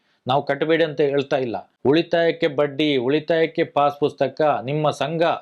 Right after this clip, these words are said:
ಬ್ಯಾಂಕಿನಿಂದ ನೇರವಾಗಿ ನಿಮಗೆ ಬಂದಿರುವಂಥ ಸಾಲದ ವಿವರ, ನೀವು ಕಟ್ಟಿರುವಂಥ ಸಾಲದ ವಿವರ ಆ ಪಾಸ್ ಪುಸ್ತಕದಲ್ಲಿ ಎಂಟ್ರಿ ಆಗಿರ್ಬೇಕು. ಅದೇ ರೀತಿ ನೀವು ಕಟ್ಟಿರುವಂಥ ಇನ್ಶೂರೆನ್ಸ್ ಒರಿಜಿನಲ್ ಬಾಂಡ್ ಕೊಡ್ಬೇಕು.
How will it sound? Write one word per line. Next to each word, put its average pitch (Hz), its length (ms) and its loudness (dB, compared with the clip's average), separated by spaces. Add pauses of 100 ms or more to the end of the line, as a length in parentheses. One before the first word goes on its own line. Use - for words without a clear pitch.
(360)
ಬ್ಯಾಂಕಿನಿಂದ 160 640 -2 (120)
ನೇರವಾಗಿ 156 520 2
ನಿಮಗೆ 151 320 0
ಬಂದಿರುವಂಥ 147 580 0 (600)
ಸಾಲದ 156 460 0 (160)
ವಿವರ, 143 280 2 (300)
ನೀವು 170 160 0 (140)
ಕಟ್ಟಿರುವಂಥ 156 640 -2 (300)
ಸಾಲದ 147 380 2 (400)
ವಿವರ 139 280 2 (360)
ಆ 135 120 2
ಪಾಸ್ 151 240 0
ಪುಸ್ತಕದಲ್ಲಿ 151 640 -2
ಎಂಟ್ರಿ 151 300 -2
ಆಗಿರ್ಬೇಕು. 143 580 -2 (1120)
ಅದೇ 139 220 0 (120)
ರೀತಿ 175 240 0 (160)
ನೀವು 156 120 -2 (120)
ಕಟ್ಟಿರುವಂಥ 156 600 0 (340)
ಇನ್ಶೂರೆನ್ಸ್ 160 540 -2 (840)
ಒರಿಜಿನಲ್ 175 520 0
ಬಾಂಡ್ 160 360 0
ಕೊಡ್ಬೇಕು. 151 500 0